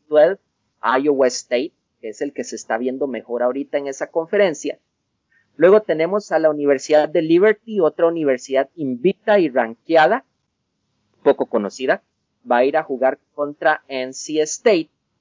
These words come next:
Y por último, Gato, otro partidazo en el prime time de los prime times.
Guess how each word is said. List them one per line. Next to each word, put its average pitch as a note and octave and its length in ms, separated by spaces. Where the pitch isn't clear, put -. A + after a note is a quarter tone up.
Y A#3 200
por F3+ 200
último, C#3 460
Gato, D#3 320
otro E3+ 600
partidazo A#2+ 1120
en B2+ 280
el A2+ 160
prime D3 880
time C#3+ 560
de D3 140
los C#3 200
prime D#3+ 420
times. C#3+ 720